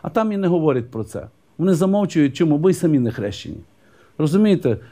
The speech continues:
Все це будемо казати, коли нема хрещення Духом Святим, коли цього не приймають, народження згори, от покроплення дітей,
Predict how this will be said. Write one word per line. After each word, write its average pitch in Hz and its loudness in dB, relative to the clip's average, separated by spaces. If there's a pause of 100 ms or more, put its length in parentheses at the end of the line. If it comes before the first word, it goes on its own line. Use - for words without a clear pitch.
Все 220 2
це 214 0
будемо 170 0
казати, 180 0
коли 185 2
нема 175 0
хрещення 170 0
Духом 190 -2
Святим, 175 0
коли 165 0
цього 165 2
не 160 0
приймають, 160 0
народження 156 0
згори, 160 4
от 175 2
покроплення 156 0
дітей, 165 0